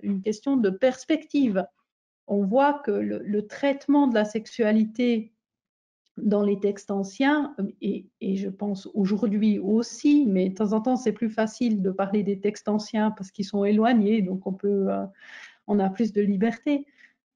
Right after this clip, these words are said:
Euh, c'est évident que pour les textes anciens, la sexualité,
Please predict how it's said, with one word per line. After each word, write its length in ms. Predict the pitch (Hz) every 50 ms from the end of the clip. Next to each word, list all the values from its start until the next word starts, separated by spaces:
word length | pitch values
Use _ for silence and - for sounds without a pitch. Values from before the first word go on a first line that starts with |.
| _ -
Euh, 360 | 214 214 208 208 - - - - - _ _ _ _ _ _ _ _ _ _ - - - - - - - - -
c'est 200 | 190 - - -
évident 680 | - - 262 262 233 277 277 226 294 320 330 339 320 320 - _ _ _ _ _ _ _ _ _ -
que 80 | -
pour 760 | 233 202 196 - - - 294 294 302 302 277 - - - - -
les 260 | 226 214 233 226 226
textes 380 | - 226 214 214 214 - - -
anciens, 720 | 214 208 208 202 - - - 262 262 269 285 285 269 277 -
la 200 | 220 214 208 214
sexualité, 1120 | 208 - 233 220 220 - - 202 202 202 202 208 190 196 - 247 262 294 320 339 330 -